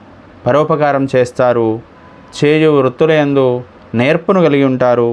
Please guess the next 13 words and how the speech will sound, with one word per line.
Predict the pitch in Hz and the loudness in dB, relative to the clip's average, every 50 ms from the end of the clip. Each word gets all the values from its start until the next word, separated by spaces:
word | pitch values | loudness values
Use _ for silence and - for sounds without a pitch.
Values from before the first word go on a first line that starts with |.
| 120 120 - - - - - - 131 120 | -4 -8 -16 -20 -20 -20 -20 -10 -6 -4
దానధర్మాలు | 110 117 127 147 156 156 160 160 160 160 156 151 151 | -2 -2 0 0 0 0 0 0 0 0 0 2 0
చేస్తారు. | 147 139 - - 143 135 131 127 123 117 117 120 - - - - - - - - - - 131 | 0 -2 -2 -2 -2 0 0 2 0 0 -2 -4 -8 -14 -20 -20 -20 -20 -20 -20 -14 -6 -2
గృహాలంకరణ | 127 135 131 139 175 190 196 196 190 180 180 175 170 170 160 156 | 0 0 0 0 0 0 0 0 -2 -2 0 0 0 0 0 0
వస్తువులను | 143 - - - 160 156 151 147 143 135 | -2 -2 -2 -2 0 0 0 -2 -2 0
కొనుగోలు | 127 127 139 156 165 160 151 | 0 2 2 2 2 2 0
చేస్తారు. | 143 135 - - 139 131 131 127 123 120 117 120 120 - - - - - - - | 0 -2 -2 -2 -2 0 0 0 0 -2 -2 -4 -8 -14 -20 -20 -20 -20 -10 -6
మీ | 120 117 117 | -2 0 0
యొక్క | 117 - 120 - - | 0 -2 -4 -6 -4
సమాజంలో | 120 135 147 151 147 139 127 120 123 120 120 | -2 0 0 0 -2 -2 -2 -2 -2 -2 -2
మీ | 117 113 107 | -2 -2 0
గౌరవం | 101 107 123 131 147 160 165 165 - - - - - - - 127 | 0 2 2 2 0 0 -2 -6 -10 -16 -20 -20 -20 -8 -4 -2
పెరుగుతుంది. | 120 117 123 135 131 - 123 113 113 113 110 - - - - - - - - - - - - 135 127 | 0 2 2 0 0 -2 -2 -2 -2 -2 -4 -6 -8 -16 -20 -20 -20 -20 -20 -20 -20 -10 -6 -4 -2
ఇక | - | 0